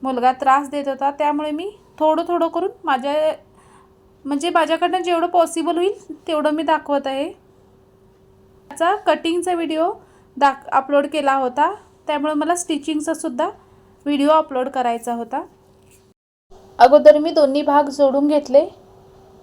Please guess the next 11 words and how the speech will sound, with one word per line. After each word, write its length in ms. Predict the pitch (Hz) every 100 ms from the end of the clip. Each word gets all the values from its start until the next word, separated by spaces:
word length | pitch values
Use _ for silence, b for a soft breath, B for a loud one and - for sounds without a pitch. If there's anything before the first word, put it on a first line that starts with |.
| - - -
बघू 200 | 254 294
शकता 320 | 311 - 277
तुम्ही 260 | 285 277 311
व्हिडिओमध्ये 580 | 302 240 247 247 254 339 - - - - _ - - - _ - - _ - - - - - - - - - 392 392 - 190 190 190 - - - - - - -
एका 260 | - 262 247
बाजूनं, 480 | 240 240 240 240 330 b b b b
आणि 200 | - 277
कमरेचा 560 | 320 311 277 285 294 330
भागसुद्धा 480 | 320 311 330 277 294
मी 140 | 330 330 - - _ -
अगोदर 360 | 254 269 302